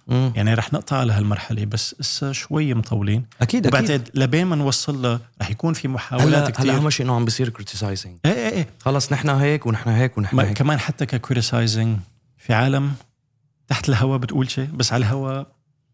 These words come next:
Speaker 2: ما رح أقول لك ما بت-، بت-،
Speaker 1: بتغير الحديث تبعك.
Speaker 2: بتغير الحديث، يعني بفهم ليش، بس يا أخي والله ال-، ال-، النقد ليس تنتيف وليس شتم لشخص معين.
Speaker 1: بالعكس.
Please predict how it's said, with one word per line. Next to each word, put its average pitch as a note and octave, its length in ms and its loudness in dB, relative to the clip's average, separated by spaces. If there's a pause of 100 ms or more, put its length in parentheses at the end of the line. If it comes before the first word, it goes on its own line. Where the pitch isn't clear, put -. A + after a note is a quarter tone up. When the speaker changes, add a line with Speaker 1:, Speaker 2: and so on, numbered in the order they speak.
(800)
Speaker 2:
ما D#3 80 0
رح D3+ 100 0
أقول F3 120 -4
لك C3+ 140 -2
ما C#3+ 100 0
بت-، - 300 -12
بت-، - 220 -14
Speaker 1:
بتغير A#2 800 0
الحديث G2+ 420 -4
تبعك. F#2+ 200 2
Speaker 2:
بتغير G3+ 200 2
الحديث، D#3+ 440 0
يعني C3 140 0
بفهم D#3+ 460 2
ليش، C3+ 520 -2
بس A#2 220 -4
يا D3 80 -6
أخي C3+ 160 -4
والله D#3 420 0
ال-، - 320 -2
ال-، A#2+ 200 -2
النقد A#2+ 460 0
ليس C#3+ 300 0 (280)
تنتيف B2 580 -2
وليس C3 360 0 (600)
شتم D3 420 0
لشخص A#2+ 580 0
معين. B2+ 640 2
Speaker 1:
بالعكس. D#3+ 640 -2